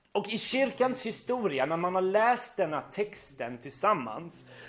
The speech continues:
så har man alltid läst denna texten som en, precis en historisk berättelse. Men man har alltid sett också båten nästan som en, liksom, symbol för kyrkan. Det finns väldigt många kristna organisationer som har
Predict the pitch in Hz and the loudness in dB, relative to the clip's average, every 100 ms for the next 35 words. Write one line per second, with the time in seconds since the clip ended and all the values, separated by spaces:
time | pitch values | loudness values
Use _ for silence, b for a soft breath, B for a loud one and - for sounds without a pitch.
0 | B - 185 208 214 220 214 170 170 147 | B 10 10 10 8 6 4 6 6 6
1 | - 156 - 160 151 - 135 120 131 135 | 2 0 0 -2 -6 -6 -6 0 2 2
2 | 127 - - - - 143 180 214 196 170 | -2 -12 -20 -14 -10 -2 -2 -2 -4 -6
3 | 165 165 170 156 143 127 127 - 117 110 | -6 -6 -6 -6 -8 -6 -6 -4 -10 -8
4 | - 147 - B B B B 180 185 220 | -4 -2 -2 B B B B 2 4 6
5 | 233 202 143 208 - 226 202 190 165 147 | 4 -2 -6 -4 -2 -2 -2 -2 -4 -4
6 | 175 214 208 - 160 170 147 143 151 147 | 4 6 6 4 -4 -4 -6 -4 -6 -4
7 | 143 143 135 - - 175 160 147 214 202 | -6 -8 -8 -10 -4 -4 -2 2 6 6
8 | 156 - 143 - - 214 214 151 110 - | 6 -4 -10 -10 -10 -2 -2 -2 -6 -8
9 | 202 202 143 143 156 170 170 165 143 - | 0 0 0 -8 -6 -4 -2 -2 -4 -6
10 | 170 - - 139 139 143 139 139 - 175 | -10 -10 -4 -4 -2 -6 -4 -6 -4 -6
11 | 175 139 143 135 - | -4 -6 -4 -2 -2